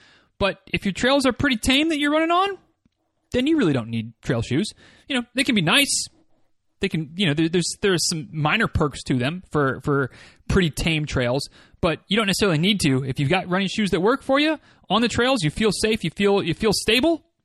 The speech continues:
rock on, sister. That's, that's, you're good enough. You're, you're good enough. Unless, of course, you're looking for an excuse to buy more running shoes, in which case, hey, you absolutely need some new trail shoes to run on those trails. So I, uh, hope that helps, Nicole,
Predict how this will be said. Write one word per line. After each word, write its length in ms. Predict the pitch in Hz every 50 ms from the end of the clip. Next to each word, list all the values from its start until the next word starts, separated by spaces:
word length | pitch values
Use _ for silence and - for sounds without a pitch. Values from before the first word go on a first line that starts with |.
| _ _ _ _ _
rock 260 | - 110 139 170 165 -
on, 140 | 196 185
sister. 280 | 139 - 156 - - 143
That's, 200 | 139 151 - -
that's, 220 | - 147 151 - -
you're 140 | 131 156 151
good 140 | 147 170
enough. 280 | 160 156 165 139 - - -
You're, 160 | 127 135 147
you're 180 | 135 127 143 160
good 260 | 127 120 113 143 175
enough. 320 | 190 196 180 160 151 - - _ - - - _ _ _ _
Unless, 260 | - 190 208 254 220 -
of 80 | 190
course, 180 | - 226 208 147
you're 100 | 170 185
looking 180 | 202 190 185
for 120 | 156 185 180
an 60 | 160
excuse 260 | 143 - - 214 180 -
to 80 | -
buy 120 | 175 175 170
more 280 | 165 170 160 147 143 -
running 200 | 139 175 262 262
shoes, 240 | 220 - - 254 254
in 60 | 226
which 140 | 220 254 220
case, 220 | - 254 233 - -
hey, 340 | - 226 269 320 262 - _ _ _ - - -
you 180 | 165 196 - - _ -
absolutely 1040 | - 294 302 214 - - 220 180 139 117 127 262 359 349 - - 139 110 101 - _ _ _ _ _ _ _ _ _ _ _ _ _ _ _ -
need 240 | 117 147 208 202 156
some 120 | - 139 123
new 120 | 151 196
trail 260 | 185 - - 165 175 135
shoes 380 | - - 113 101 104 - - -
to 80 | - 123
run 200 | 117 120 175 170
on 120 | 160 170
those 180 | 151 170 170 -
trails. 400 | - 165 131 98 - - - - - - - - - _
So 260 | - - 180 160 151 147
I, 40 |
uh, 40 | 135
hope 160 | - 226 240
that 140 | - 254 220
helps, 240 | 180 220 226 - -
Nicole, 380 | 214 190 - 208 202 196 180